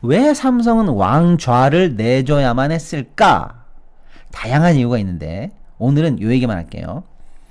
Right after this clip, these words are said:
생태계를 독식하려고 했어요.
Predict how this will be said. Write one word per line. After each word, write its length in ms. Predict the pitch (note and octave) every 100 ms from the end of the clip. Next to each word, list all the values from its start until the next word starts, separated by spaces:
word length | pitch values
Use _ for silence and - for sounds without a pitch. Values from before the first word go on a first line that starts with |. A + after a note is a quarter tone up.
| - - - - - - -
생태계를 800 | - - C4 C#4 B3+ C4 A3+ A3+
독식하려고 640 | - B2+ - - E3+ D3 F#2
했어요. 320 | E2 - -